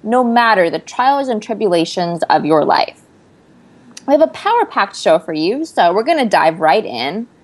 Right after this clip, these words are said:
For the lowdown on this great topic, we are going to turn to the very inspiring author and the very good friend of B T S Y A, Brooks Olbree. As a lifelong student of achievement philosophies,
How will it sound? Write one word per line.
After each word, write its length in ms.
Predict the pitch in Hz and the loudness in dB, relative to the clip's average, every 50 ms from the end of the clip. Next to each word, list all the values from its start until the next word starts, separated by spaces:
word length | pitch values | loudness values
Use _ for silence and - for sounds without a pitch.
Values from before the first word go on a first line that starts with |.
| _ _ _ _ _ | _ _ _ _ _
For 100 | - 277 | -8 -2
the 100 | 254 269 | 0 2
lowdown 680 | 302 294 269 269 302 349 381 294 262 180 123 139 170 180 | 2 4 4 4 4 4 4 2 2 2 0 -2 -4 -2
on 180 | 135 156 175 180 | -2 -2 -2 -4
this 160 | 196 214 - | -8 -10 -12
great 460 | 208 - 277 294 320 370 381 302 - | -10 -10 -6 -4 -2 -2 -2 -4 -4
topic, 500 | 254 - 202 190 180 202 202 202 196 - - | -2 -2 0 0 2 2 2 0 0 -4 -8
we 220 | 202 214 262 302 | -8 -6 -2 2
are 140 | 349 339 285 | 2 2 2
going 160 | 233 240 233 | 2 0 -2
to 80 | 226 190 | -2 -4
turn 380 | 180 - - 202 202 220 233 | -6 -4 -4 -2 -2 -2 -2
to 100 | 226 - | -2 -2
the 80 | 202 185 | -2 0
very 480 | 175 170 170 233 285 339 370 370 339 277 | -2 0 2 2 4 4 4 2 2 0
inspiring 680 | - 202 208 202 - - - 202 185 180 175 170 - | -2 -4 -6 -8 -4 0 2 2 4 2 2 0 -2
author 460 | - 151 160 170 - 190 196 208 226 | 0 0 0 0 0 0 0 2 0
and 340 | 220 - 185 180 175 175 165 | 0 0 0 0 0 0 0
the 60 | 180 | 0
very 300 | 190 202 214 226 233 226 | 2 2 4 4 2 4
good 180 | - 226 220 208 | 4 2 2 2
friend 320 | - - 285 302 294 247 | 0 -2 -2 -2 0 -2
of 100 | 202 180 | -4 -4
B 160 | - 165 151 | -6 -8 -10
T 200 | 185 - - 165 | -10 -6 0 0
S 180 | 160 170 - - | 0 0 2 2
Y 140 | 175 170 - | 2 2 4
A, 420 | - - 226 269 330 370 392 381 _ _ _ _ _ | 4 4 4 4 2 -2 -6 -12 _ _ _ _ _
Brooks 380 | 208 185 196 185 233 - - - - | -8 -2 -2 -2 -2 -2 -6 -4 0
Olbree. 600 | - 285 339 480 - 226 170 - - - - 240 226 _ _ _ _ _ _ _ _ _ _ _ | 2 2 2 2 2 -2 -4 -4 -6 -10 -12 -14 -18 _ _ _ _ _ _ _ _ _ _ _
As 200 | - 226 240 233 | -2 0 0 0
a 80 | 247 240 | 0 -2
lifelong 840 | 226 220 233 254 311 349 330 - 311 294 277 285 294 302 302 - - | -2 0 0 0 0 0 -2 -4 -4 -2 -2 -2 -2 -4 -6 -8 -10
student 560 | 254 - - - - 240 233 262 254 233 - | -10 -12 -10 -8 -8 -4 -2 -2 -2 -2 0
of 140 | - 180 - | 0 0 2
achievement 720 | - - 185 - - - 294 277 294 269 285 285 277 262 - | 2 -2 -2 -4 -6 -4 0 0 0 2 0 -2 -4 -4 -2
philosophies, 920 | - 214 202 196 185 185 214 - - 180 - - - - - - - - | 0 2 4 4 4 2 0 -2 -10 -14 -10 -10 -8 -8 -10 -10 -14 -16